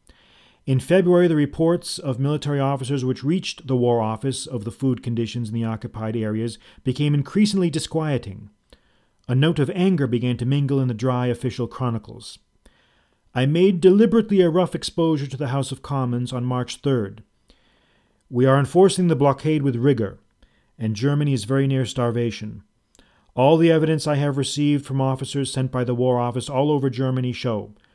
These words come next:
first, the great privations which the German people are suffering,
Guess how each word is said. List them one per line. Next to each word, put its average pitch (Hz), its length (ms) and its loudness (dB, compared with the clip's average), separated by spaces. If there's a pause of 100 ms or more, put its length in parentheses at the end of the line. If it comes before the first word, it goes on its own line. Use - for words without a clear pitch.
first, 131 400 -2 (360)
the 127 80 -4
great 135 240 2
privations 135 680 0
which 127 180 -4
the 120 100 -6
German 131 280 -2
people 127 300 -4
are 135 40 -4
suffering, 120 540 -4